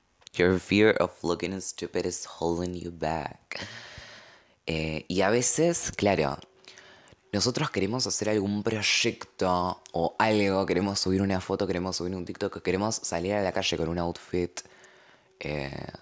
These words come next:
re piola que nos re gustó, pero nos da vergüenza, nos da vergüenza, nos da miedo el que va a pensar los demás. Y a veces, eh, terminamos poniéndonos el outfit más básico y todo negro y salimos a la calle re normales.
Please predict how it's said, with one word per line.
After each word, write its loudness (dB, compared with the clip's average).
re 0
piola 4
que 2
nos 0
re 2
gustó, 2
pero 2
nos 2
da 4
vergüenza, 4
nos -2
da 0
vergüenza, 0
nos -2
da 2
miedo 2
el 0
que -2
va 4
a 2
pensar 2
los 2
demás. 2
Y 6
a 8
veces, 2
eh, 4
terminamos 2
poniéndonos 0
el 2
outfit -2
más -6
básico -2
y 2
todo 4
negro 4
y -2
salimos 4
a 2
la 2
calle 0
re 0
normales. 0